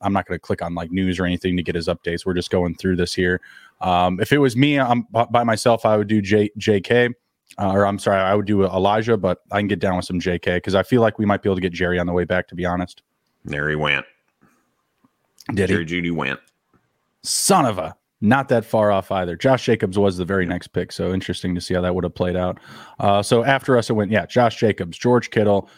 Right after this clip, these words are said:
Speaker 1: Jerry Jeudy, Justin Fields, Rashad Bateman, Marquise Brown, Juju Smith-Schuster, Chase Edmonds, Amari Cooper, Amon-Ra, Saint Brown, Adam Thielen, feels like that's a little early, and then Gabriel Davis. So we are next up here. We've got two running backs,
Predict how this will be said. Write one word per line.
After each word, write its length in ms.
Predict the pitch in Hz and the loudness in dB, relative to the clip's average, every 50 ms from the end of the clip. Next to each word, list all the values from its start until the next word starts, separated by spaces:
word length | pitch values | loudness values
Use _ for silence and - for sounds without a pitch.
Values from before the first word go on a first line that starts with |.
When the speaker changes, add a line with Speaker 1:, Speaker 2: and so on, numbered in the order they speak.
| - _ _ _ | -20 _ _ _
Speaker 1:
Jerry 520 | - - 107 127 151 151 143 127 117 107 101 | -6 0 2 4 4 4 4 2 2 0 0
Jeudy, 300 | 90 101 101 101 98 95 | 0 0 0 0 0 0
Justin 400 | 90 113 117 117 - - 113 101 | 2 2 2 2 2 -2 -4 -2
Fields, 280 | - 110 110 107 98 | 0 2 2 2 2
Rashad 360 | 101 98 - - 104 101 101 92 | 0 0 0 2 2 2 2 2
Bateman, 300 | 104 104 101 107 107 101 | 0 0 0 0 0 0
Marquise 400 | 101 101 101 - - 104 95 - | 2 2 0 0 -2 -2 -4 -2
Brown, 400 | - 107 110 117 117 117 113 - - - - _ _ _ - | 0 0 2 2 2 0 -2 -6 -10 -18 -20 _ _ _ -4
Juju 300 | 104 123 143 147 139 135 | 0 2 2 2 2 0
Smith-Schuster, 680 | 127 - 131 120 - - 131 120 113 - 120 117 113 | 0 0 0 0 0 2 0 0 0 0 0 0 0
Chase 320 | 110 - - 120 113 - - | 0 0 0 -2 0 0 0
Edmonds, 340 | 110 107 113 110 107 104 - | 0 2 2 0 0 0 -2
Amari 300 | 101 104 107 107 107 104 | 0 0 2 0 0 0
Cooper, 520 | - 113 107 104 - 107 104 104 - - - - _ _ | 0 -2 -2 0 2 2 2 2 0 -2 -8 -20 _ _
Amon-Ra, 680 | - 95 98 113 156 175 170 156 131 123 120 120 120 117 | -4 0 2 2 2 2 2 2 2 2 2 2 2 0
Saint 400 | 113 - - - 117 113 110 104 | -2 -4 -8 -6 -4 -2 -2 -2
Brown, 340 | - 107 104 104 104 104 101 - | -2 0 0 2 2 0 -2 -4
Adam 340 | - 90 98 117 135 135 120 | -2 0 0 2 2 0 -2
Thielen, 400 | 107 - - 117 120 120 117 113 - | -2 -2 0 0 0 0 0 -4 -6
feels 180 | _ - 104 95 | _ -6 -6 -6
like 120 | 92 90 | -6 -6
that's 180 | - 98 - - | -6 -6 -6 -6
a 40 | 92 | -8
little 140 | 92 90 92 | -8 -6 -4
early, 240 | 92 95 98 101 - _ - - - - | -4 -2 -2 -4 -4 _ -18 -20 -10 -4
and 100 | 120 120 | -2 0
then 140 | 117 110 104 90 | 0 0 -2 -4
Gabriel 760 | - - 113 120 127 104 107 120 131 139 127 117 92 98 - - | -2 0 0 0 0 0 0 2 2 2 2 0 -4 -8 -10 -4
Davis. 400 | 107 110 113 113 90 95 87 - | -2 0 0 0 -2 -4 -8 -8
So 180 | - - 110 | -6 -4 -2
we 180 | 98 101 123 143 | 0 2 2 2
are 100 | 135 127 | 2 2
next 400 | 117 113 117 123 - - - - | 2 2 0 0 -2 -4 -4 -2
up 200 | 120 113 - - | -2 -2 -2 -2
here. 320 | - 110 104 117 123 - _ _ _ _ _ _ _ _ _ _ _ _ _ _ - | -2 0 2 0 0 -2 _ _ _ _ _ _ _ _ _ _ _ _ _ _ -2
We've 160 | 135 127 113 98 | 0 0 2 2
got 260 | 120 113 113 - - | 2 2 2 0 0
two 140 | - 160 160 | 0 2 4
running 240 | 151 143 143 139 131 | 4 4 4 2 2
backs, 340 | 131 127 151 - - - | 2 2 0 -2 -6 -14